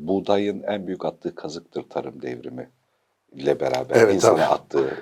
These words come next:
Speaker 1: Yani en büyük
Speaker 2: Kendisine
Speaker 1: kazık.
Speaker 2: torpil yaptırdı.
Speaker 1: Torpil yaptırdı ve onun karşılığında hepimizi şehirlere sıkıştırdı falan, çok kalabalıklaştırdı diye. Aynı hikaye bu kayıt teknolojilerinin de bize,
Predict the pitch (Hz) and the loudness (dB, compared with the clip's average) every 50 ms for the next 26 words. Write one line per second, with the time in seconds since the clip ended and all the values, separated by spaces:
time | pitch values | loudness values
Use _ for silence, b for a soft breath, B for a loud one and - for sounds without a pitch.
0 | - 76 80 80 78 73 - 82 80 - - 127 127 127 120 113 123 120 120 127 | -2 0 0 0 0 -4 -2 -2 -2 6 8 8 8 8 6 4 4 6 4 4
1 | 127 - 127 127 117 127 131 113 113 98 95 110 101 107 104 92 117 143 143 135 | 6 10 10 10 10 8 6 6 6 6 4 2 0 -2 0 2 2 4 8 8
2 | 127 113 113 - 131 117 110 98 90 - - - 90 85 90 120 117 107 101 104 | 8 8 8 4 4 8 8 8 8 6 4 2 2 4 4 6 6 8 6 6
3 | 104 - - 98 90 - - 87 87 92 98 113 101 113 107 - - 80 78 76 | 2 2 4 4 4 4 2 0 -2 0 0 0 0 0 -2 -2 -4 -8 -8 -6
4 | 104 110 - - - 90 98 95 90 90 87 87 85 - - - - 78 - - | -6 -6 -2 2 2 2 2 2 2 2 2 2 0 -2 -8 -10 -10 -12 -12 -10
5 | - - 62 - - - - 67 65 64 - - - - - - 139 69 62 - | -10 -10 -10 -10 -6 -4 -4 -4 -4 -4 -6 -8 -10 -10 -6 -4 -2 -2 -2 -4
6 | - 127 127 127 127 - - - - 123 120 - 123 - - - 131 b b b | -8 -10 -10 -10 -10 -10 -10 -12 -12 -12 -12 -12 -14 -14 -14 -16 -16 b b b
7 | b b b b b b b 165 208 254 254 247 233 196 143 - - - 73 73 | b b b b b b b 8 8 10 8 6 4 2 0 0 2 2 4 4
8 | 76 82 170 202 175 165 170 - - - 135 175 220 214 - - 127 - - - | 4 4 2 0 0 -2 -2 -4 2 4 4 4 4 0 0 -2 -2 -2 -2 -6
9 | 110 110 110 104 107 101 107 104 110 117 127 127 123 123 92 80 73 76 87 87 | -4 -4 -4 -4 -6 -6 -6 -6 -6 -6 -8 -10 -8 -6 -6 -8 -8 -10 -10 -8
10 | 80 87 107 151 | -4 -4 -6 -6